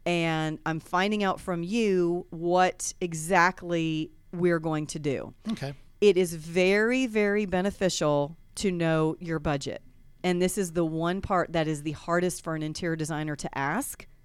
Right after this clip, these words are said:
Speaker 1: And it is the hardest for the homeowner to say.
Speaker 2: I could see that. Right,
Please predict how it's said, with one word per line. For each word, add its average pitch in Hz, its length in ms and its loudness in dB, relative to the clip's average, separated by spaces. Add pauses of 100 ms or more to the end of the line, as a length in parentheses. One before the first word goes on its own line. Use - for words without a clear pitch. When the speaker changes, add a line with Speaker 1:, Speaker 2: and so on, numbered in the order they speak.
(120)
Speaker 1:
And 185 140 2
it 165 100 4
is 165 160 -2
the 151 100 -2 (140)
hardest 185 400 0
for 180 80 -2
the 160 100 0
homeowner 165 680 0 (380)
to 160 580 -2
say. 139 580 -2
Speaker 2:
I 180 100 -6
could 233 180 -6
see 269 180 -2
that. 151 220 -10 (160)
Right, 165 260 -2